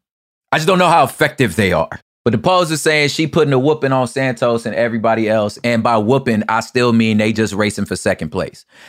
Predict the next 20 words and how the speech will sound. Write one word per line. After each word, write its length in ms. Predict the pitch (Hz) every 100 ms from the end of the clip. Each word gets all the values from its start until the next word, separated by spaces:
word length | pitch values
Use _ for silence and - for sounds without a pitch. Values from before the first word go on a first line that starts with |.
| -
At 140 | 107
least 200 | 170 180
as 260 | 165 160 147
of 180 | 131
right 220 | 113 123 117
now. 300 | 104 78 58 _ _ _
Uh, 220 | 117 123
like, 300 | 123 123 113 117
this 220 | 113 180
is 100 | 165
a 60 |
fight 280 | 156 160 147
for 80 | 127
second, 440 | - 131 110 - _ _ -
which 300 | 120 139 -
is 200 | 160 147 -
already 800 | 190 233 196 175 165 131 120 - _ _ _ _ _ _ _ _ _ _ 104
just 480 | 113 143 - - _ _ _ _ _ _ _ _ _ _ _ _
funny. 560 | - 175 127 87 - _ _ _ _ _ _ _ _ _ _ _ -
Now, 600 | 143 156 139 120 113 110